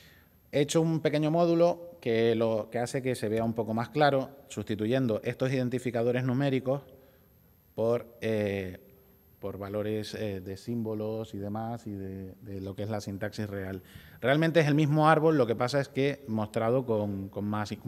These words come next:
con una información, con la información presentada de otro modo. Pero esto es el árbol sintáctico abstracto. El, perdón, el árbol, el, el, el syntax tree, el árbol sintáctico.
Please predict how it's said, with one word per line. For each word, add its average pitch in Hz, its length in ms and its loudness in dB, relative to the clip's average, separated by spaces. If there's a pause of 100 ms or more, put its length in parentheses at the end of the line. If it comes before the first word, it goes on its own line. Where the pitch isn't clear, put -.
(120)
con 101 280 -6
una 110 240 -2
información, 110 760 -6
con 113 80 -8
la 107 40 -4
información 117 640 -4 (360)
presentada 107 380 -2
de 101 60 -4
otro 98 160 -6
modo. 92 300 -6 (600)
Pero 143 160 8
esto 185 220 6
es 185 120 0
el 147 160 6
árbol 131 380 6
sintáctico 117 480 -6
abstracto. 98 460 -10 (760)
El, 135 220 4
perdón, 120 440 -2
el 120 120 2
árbol, 143 340 2
el, 117 460 2
el, 104 500 -2 (460)
el 110 120 -4
syntax 143 560 -2
tree, 107 220 -4
el 101 380 -4
árbol 113 760 0
sintáctico. 98 600 -8